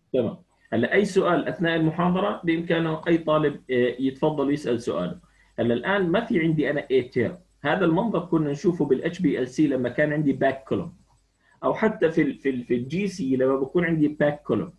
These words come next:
لما بكون في عندي أنا بارتيكلز بأحجام مختلفة بيطلع عندي ال A term. واتفقنا إنه أصلًا ال H لازم تكون مينيموم عشان تكون الإفشنسي أعلى شيء.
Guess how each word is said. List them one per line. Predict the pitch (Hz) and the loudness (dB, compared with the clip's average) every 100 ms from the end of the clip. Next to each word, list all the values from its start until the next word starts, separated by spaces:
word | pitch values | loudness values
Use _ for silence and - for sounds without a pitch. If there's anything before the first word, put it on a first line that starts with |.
| _ | _
لما | 123 123 | -2 0
بكون | 120 117 156 | 0 0 -2
في | 147 139 | 0 -2
عندي | 151 143 - | 0 0 0
أنا | 143 147 175 - _ _ | 0 0 -2 -8 _ _
بارتيكلز | 139 147 - 120 117 139 - - | 2 2 2 -2 2 2 2 -6
بأحجام | - 131 - 143 143 120 | -4 -2 -2 2 2 2
مختلفة | 117 - 139 160 196 | -2 0 0 0 -2
بيطلع | 320 381 - 185 | -2 -6 -2 -2
عندي | 160 156 147 | 0 2 2
ال | - 120 117 | 2 0 0
A | |
term. | - - _ _ _ _ - | -14 -18 _ _ _ _ -2
واتفقنا | 127 - 175 - 196 180 | 0 0 0 -2 -2 0
إنه | 196 180 175 | 0 0 -2
أصلًا | - 139 127 | -4 -4 -2
ال | 123 123 196 208 _ | -2 2 0 0 _
H | - - - - | -12 -12 -12 -2
لازم | 156 165 170 | 0 2 2
تكون | 160 170 170 | 0 2 4
مينيموم | 156 165 143 104 82 - _ _ _ _ | 6 6 4 2 -4 -12 _ _ _ _
عشان | - - 151 156 | -6 -2 0 0
تكون | 156 180 | 4 4
الإفشنسي | 160 156 156 135 170 180 175 170 | 4 0 -2 -4 -4 -4 -4 -2
أعلى | 165 135 110 | 0 0 -4
شيء. | - 85 | -8 -12